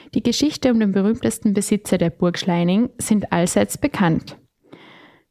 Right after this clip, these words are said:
Das war der für seine Kraft und Körpergröße berühmte Ritter Andreas Baumkircher, der im fünfzehnten Jahrhundert lebte. Anfänglich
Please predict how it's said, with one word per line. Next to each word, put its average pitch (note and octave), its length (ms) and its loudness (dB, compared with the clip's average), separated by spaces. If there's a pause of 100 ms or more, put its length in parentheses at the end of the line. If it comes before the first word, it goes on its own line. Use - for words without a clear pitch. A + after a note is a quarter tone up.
(120)
Das C#4 260 0
war A3 120 4
der F#3+ 280 2
für - 140 -2
seine F#3 240 2
Kraft - 420 -4
und G3+ 140 0
Körpergröße G3 680 0
berühmte G3 520 -2
Ritter G#3 280 -2
Andreas F#3+ 540 2
Baumkircher, F#3+ 840 0 (500)
der - 120 2
im - 40 0
fünfzehnten C4+ 600 0
Jahrhundert F#3+ 560 2
lebte. - 500 -2 (960)
Anfänglich A#3+ 760 0